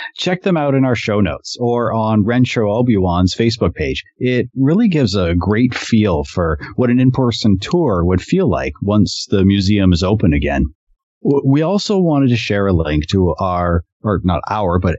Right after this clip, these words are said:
a recent interview that Timothy Zahn did for Star Wars dot com. He did it for Star Wars Thrawn Ascendancy,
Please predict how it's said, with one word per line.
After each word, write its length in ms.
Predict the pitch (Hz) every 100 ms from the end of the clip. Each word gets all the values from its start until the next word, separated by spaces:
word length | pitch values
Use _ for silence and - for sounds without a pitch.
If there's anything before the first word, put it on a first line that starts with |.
| -
a 200 | 127 170
recent 400 | 101 90 - 87
interview 460 | 90 98 82 82 87
that 200 | 87 -
Timothy 400 | 131 135 127 98
Zahn 340 | 92 120 123
did 280 | 92 78 76
for 120 | 104
Star 260 | - 170 202
Wars 240 | 92 76
dot 200 | 156 139
com. 320 | - 139 - - _ - -
He 180 | - 95
did 160 | 107 110
it 100 | 87
for 300 | 110 98 92
Star 420 | - 123 135 147
Wars 480 | 127 113 113 113 - - -
Thrawn 500 | 98 101 131 143 147
Ascendancy, 840 | 117 - 135 117 82 - 76 76